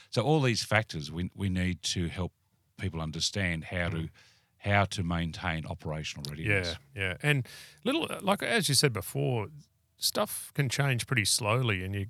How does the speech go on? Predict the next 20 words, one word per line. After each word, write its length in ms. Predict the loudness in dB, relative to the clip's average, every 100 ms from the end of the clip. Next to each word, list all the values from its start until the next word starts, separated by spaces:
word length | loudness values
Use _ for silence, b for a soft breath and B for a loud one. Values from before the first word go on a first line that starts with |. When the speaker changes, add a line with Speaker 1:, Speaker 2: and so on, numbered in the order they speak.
| -4
Speaker 2:
you, 100 | -4 -4 -4
you 60 |
start 260 | -2 0 0
to 60 | 0
get 160 | -2
used 460 | 0 2 4 4 0
to 120 | 0
masking 580 | -2 0 0 0 -2 -2
stuff 340 | 0 0 -2 -2
or 300 | -6 -6 -8 -4
used 240 | -2 -2
to 80 | -4
things 300 | -6 -6 -6
going 220 | -6 -6
on. 180 | -4 -4
And, 120 | -4
you 60 | -2
know, 160 | 2 4
like, 180 | 6 6
I, 180 | 4